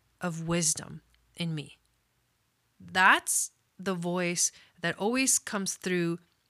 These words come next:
no matter what is going on in my life. That's the channel for grace. That's, like, the channel that opens up and it's like, "Here comes <laughs> the power of the universe," you know, like, "Take it in, drink it up," you know?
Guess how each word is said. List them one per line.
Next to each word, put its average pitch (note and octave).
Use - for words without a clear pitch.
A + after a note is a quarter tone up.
no F3+
matter E3+
what F3+
is F#3+
going F#3
on E3+
in E3
my D#3+
life. D#3
That's B3
the C#4
channel G3+
for F3
grace. D#3
That's, C4+
like, F#4+
the E4
channel A3+
that F3
opens C4
up F3+
and G3+
it's F#3+
like, F3
"Here E3+
comes D#3
<laughs> -
the E3
power E3
of D#3
the E3
universe," D#3
you F#3
know, D#3+
like, D#3+
"Take F#3
it F#3
in, F3+
drink F#3
it F#3
up," F3
you F3+
know? F#3